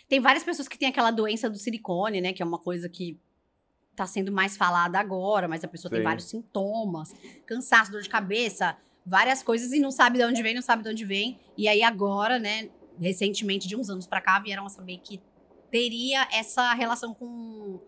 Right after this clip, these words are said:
Speaker 1: silicone, que não é todo mundo que vai desenvolver isso, mas várias pessoas sim, não sei se é o caso da Cardi B.
Speaker 2: Sim.
Speaker 1: Mas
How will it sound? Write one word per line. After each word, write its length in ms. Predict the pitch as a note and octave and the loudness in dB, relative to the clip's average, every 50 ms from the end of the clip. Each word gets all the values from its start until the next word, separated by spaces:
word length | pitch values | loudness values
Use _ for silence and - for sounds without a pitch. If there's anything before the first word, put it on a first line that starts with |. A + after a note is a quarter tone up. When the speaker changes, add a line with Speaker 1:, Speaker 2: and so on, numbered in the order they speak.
| _ _ _ _ - | _ _ _ _ -12
Speaker 1:
silicone, 420 | - - A#3 A#3 - A3 F#3+ F#3 | -8 -6 -6 -4 -2 -2 -2 -2
que 300 | F#3 - A3 G#3+ - - _ | -4 -4 -4 -4 -4 -6 _
não 180 | - A3+ C#4 F#4 | -8 -4 -2 0
é 80 | E4+ D4+ | 0 0
todo 160 | D4+ C#4 C#4 | 0 0 0
mundo 180 | C4 B3+ A#3+ | 0 -2 -4
que 120 | - - B3 | -6 -4 0
vai 120 | A#3+ A#3+ A3+ | 0 2 2
desenvolver 400 | G3+ A#3 G#3+ A3+ A3+ G#3 A3 A3+ | 0 -2 -2 -2 -4 -4 -2 -4
isso, 320 | A3 G3+ A3 A#3+ A3+ - E3+ | -2 -2 -4 -4 -8 -10 -10
mas 120 | E3+ D#3+ | -8 -4
várias 220 | E3 D#3 D#3 E3+ F3 | 0 0 0 0 -2
pessoas 380 | - G3+ F#3+ - G3+ G#3 A#3+ A#3+ | -6 -6 -6 -2 0 0 0 0
sim, 340 | - - A3 A3+ A#3 G#3+ | -2 -4 -4 -6 -6 -6
não 100 | F#3+ F3+ E3+ | -8 -8 -8
sei 100 | - E3+ | -8 -8
se 80 | - | -8
é 20 | F3+ | -6
o 40 | - | -4
caso 180 | - E3+ E3 | -4 -6 -6
da 80 | E3+ F3 | -6 -10
Cardi 300 | - - D#3+ E3+ F#3 G3 | -8 -6 -6 -6 -6 -6
B. 340 | F3+ E3+ F#3 G3 B3+ E4+ E4+ - - - _ | -6 -8 -6 -6 -6 -8 -8 -10 -20 -20 _
Speaker 2:
Sim. 360 | _ - - B2 A#2 A2 A2 A2+ - _ - | _ -4 -2 -2 0 -2 -4 -8 -12 _ -6
Speaker 1:
Mas 1120 | F3+ F#3 F#3+ F#3+ F#3+ F#3+ F#3 F#3 F#3 F3+ F3+ F3+ F3 F3+ E3+ F3 - - - - - | -2 0 2 4 6 6 6 6 4 4 2 0 -2 -2 -4 -6 -6 -8 -8 -10 -12